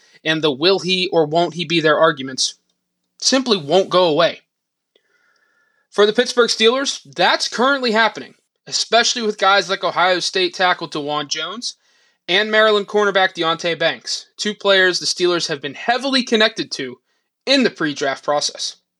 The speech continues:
Depending on where you stand on both players, seventeen overall in the first round is the right spot for either one, or the Steelers should wait and get one of them at thirty-two or forty-nine overall in the second round.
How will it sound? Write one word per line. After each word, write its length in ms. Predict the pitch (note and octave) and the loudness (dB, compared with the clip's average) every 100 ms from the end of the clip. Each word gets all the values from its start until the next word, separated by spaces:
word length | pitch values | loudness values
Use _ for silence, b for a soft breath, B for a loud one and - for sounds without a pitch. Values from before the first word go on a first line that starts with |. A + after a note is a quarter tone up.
| _ _ _ _ _ _ _ _ _ | _ _ _ _ _ _ _ _ _
Depending 340 | - E3+ F#3+ | -6 -2 0
on 140 | G3 F#3+ | 0 2
where 100 | G3 | 0
you 140 | F#3 | 0
stand 340 | - D#3+ D#3+ | -2 0 0
on 80 | F#3+ | 0
both 280 | F#3+ G3 G3 | 2 0 0
players, 500 | G3+ G#3 A3 - - _ _ _ _ _ _ _ | 2 2 2 0 -10 _ _ _ _ _ _ _
seventeen 680 | - - G#3+ A#3 G#3+ A#3 G#3 | -6 0 0 0 -2 0 2
overall 540 | G#3+ F#3+ F#3 G3+ G#3+ | 2 2 4 4 4
in 100 | D#3+ | 0
the 60 | D#3 | -6
first 340 | - G3 F#3+ | -2 0 0
round 320 | F3+ F#3 G3 b b b b | 0 0 0 b b b b
is 160 | D#3 C#3 | -6 -6
the 80 | B2+ | -2
right 260 | C3 A3 | 0 0
spot 300 | - B3 B3+ | 0 2 2
for 120 | B3+ | 0
either 180 | B3+ C4 | -8 -6
one, 300 | B3+ B3+ C#4 - _ _ _ _ _ _ _ _ - | -2 -2 -2 -10 _ _ _ _ _ _ _ _ 2
or 220 | C4 D4 | 4 4
the 80 | C4+ | 4
Steelers 400 | B3 C#4 C4+ - | 2 2 -2 -2
should 160 | C4 | 0
wait 200 | G#3+ A#3 | 0 0
and 120 | A#3 | 0
get 160 | G#3 A#3 | -2 0
one 120 | A3+ | 2
of 100 | A#3 | 2
them 180 | A#3 A#3 | 2 2
at 80 | G#3+ | 2
thirty-two 500 | A3 G#3+ G#3+ - G#3+ | 4 2 2 0 2
or 140 | F#3+ | 2
forty-nine 560 | - G#3+ G#3 G3+ G#3 G3 | 2 2 2 2 2 2
overall 540 | F#3+ F#3 F#3+ E3+ E3 | 0 2 4 4 2
in 120 | - | -4
the 60 | D#3 | -6
second 380 | - D#3 D#3+ D#3+ | -2 -2 -4 -4
round. 280 | G3+ - | -6 -6